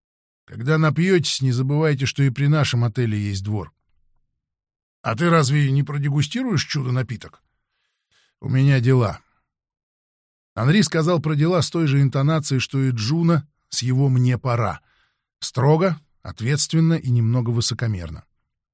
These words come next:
Он зашёл к себе в номер. Убил резиновым шлёпанцем на стене душевой двух чёрных жуков. Заглянул в маленькое зеркальце с зазубринами,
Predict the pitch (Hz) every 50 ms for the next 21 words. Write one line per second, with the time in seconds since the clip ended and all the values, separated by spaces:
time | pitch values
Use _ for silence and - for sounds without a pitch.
0 | _ _ _ _ _ _ _ _ - 113 117 117 147 143 - 202 202 - - -
1 | 165 175 175 156 143 127 107 92 87 - - _ _ _ _ _ _ _ _ _
2 | - 110 123 127 175 214 214 202 185 180 156 165 185 180 175 175 165 139 - -
3 | 160 180 175 156 165 156 - 151 147 147 147 139 - - - 143 151 160 156 135
4 | 139 123 - 143 139 139 147 147 139 120 123 127 131 123 - - - 131 127 117
5 | 117 120 120 107 98 95 110 113 - - - 92 - - - - - _ _ _
6 | _ _ _ _ _ _ _ _ _ _ - 92 95 98 113 131 147 180 170 135
7 | 123 139 151 151 147 143 123 - 139 131 127 117 123 147 156 147 147 139 135 117
8 | - - 135 120 107 101 117 123 117 107 127 135 123 117 120 120 123 123 123 107